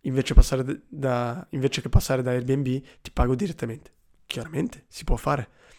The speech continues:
però cosa fa Airbnb? Si assicura che tutto funzioni bene, che tu se paghi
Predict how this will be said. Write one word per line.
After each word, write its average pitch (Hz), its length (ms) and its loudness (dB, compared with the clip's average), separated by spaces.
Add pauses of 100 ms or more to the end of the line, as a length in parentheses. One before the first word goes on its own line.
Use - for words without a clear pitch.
(140)
però - 200 -6
cosa 147 220 0
fa 151 120 0
Airbnb? 120 480 -2 (260)
Si - 260 -2
assicura 139 580 2 (280)
che - 140 -6
tutto 143 300 -2
funzioni 127 400 -4
bene, 123 320 -4 (400)
che - 140 -6
tu 135 280 2
se - 220 -2
paghi 135 460 4